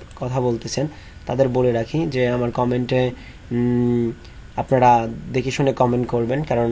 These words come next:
আপনারা সবাই শিক্ষক হতে আসছেন, তো শিক্ষকদের মুখের ভাষা কিন্তু এমন হওয়া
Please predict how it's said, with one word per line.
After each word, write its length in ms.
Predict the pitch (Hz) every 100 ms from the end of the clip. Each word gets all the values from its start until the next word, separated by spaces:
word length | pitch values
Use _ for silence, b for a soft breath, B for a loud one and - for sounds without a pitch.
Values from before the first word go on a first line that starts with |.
| -
আপনারা 340 | 123 - 131 131
সবাই 240 | 131 123
শিক্ষক 400 | - 117 - 135
হতে 180 | 123 120
আসছেন, 300 | 117 - 120
তো 80 | 117
শিক্ষকদের 580 | 120 127 - 135 127 131
মুখের 320 | 123 123 131 120
ভাষা 200 | 123 123
কিন্তু 260 | 120 117 120
এমন 220 | 120 120
হওয়া 220 | 117 120